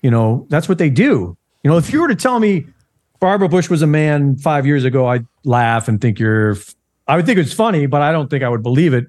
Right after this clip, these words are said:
But now, yeah, I think that's a thing they've been doing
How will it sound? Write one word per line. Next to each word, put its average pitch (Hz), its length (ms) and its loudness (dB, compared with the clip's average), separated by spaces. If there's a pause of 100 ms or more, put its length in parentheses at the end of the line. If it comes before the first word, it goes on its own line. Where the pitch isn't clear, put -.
But 139 220 -2
now, 202 480 0
yeah, 190 460 -2
I 160 80 0
think - 380 -6
that's 202 240 0
a 175 60 0
thing 196 240 0
they've 180 160 2
been 165 140 2
doing 165 480 0